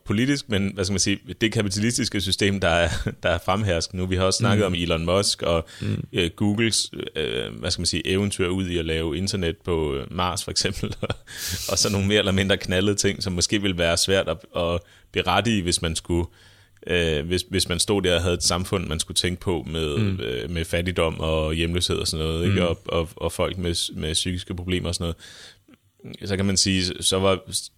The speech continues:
Speaker 1: altså, så var den, den fart, den, den type udviklingsskyder, den var nok ikke, havde været, nok ikke været lige så høj. Øh, så, så på den måde, at det, at der sidder nogen her og siger, "Jamen, det her, det tror vi sker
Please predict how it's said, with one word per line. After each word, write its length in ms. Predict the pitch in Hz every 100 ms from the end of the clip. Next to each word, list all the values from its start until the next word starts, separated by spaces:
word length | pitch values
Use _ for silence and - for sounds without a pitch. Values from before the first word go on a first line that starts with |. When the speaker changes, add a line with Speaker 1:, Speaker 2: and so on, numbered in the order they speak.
| _ -
Speaker 1:
altså, 220 | 87 82
så 120 | 95
var 80 | 92
den, 300 | 90 104 87 - - - _ - _ _ _ 127 -
den 180 | 104 95
fart, 420 | - 104 80 -
den, 280 | 98 - 87
den 160 | 101 90
type 300 | - 107 92
udviklingsskyder, 720 | 87 104 95 87 85 - 87
den 160 | 87 92
var 60 |
nok 200 | 90 92
ikke, 220 | 101 98 78
havde 300 | 92 85 80
været, 420 | 82 82 - 76
nok 180 | 95 107
ikke 120 | 104
været 120 | 90
lige 100 | 98
så 80 | 101
høj. 200 | 98 95 - - - - - - - -
Øh, 220 | 87 80 - - -
så, 160 | - 92 -
så 120 | 92
på 80 | 92
den 140 | 98
måde, 160 | 92 82
at 160 | - - -
det, 120 | 95
at 120 | 85
der 60 | 82
sidder 280 | 101 95
nogen 500 | 87 87 87 92 92 87 - - _ _ _ -
her 200 | 95 90
og 100 | 73
siger, 120 | - 82
"Jamen, 120 | 80
det 80 | 95
her, 120 | 98
det 140 | 90 -
tror 260 | - 95
vi 160 | 80 90
sker 320 | - 92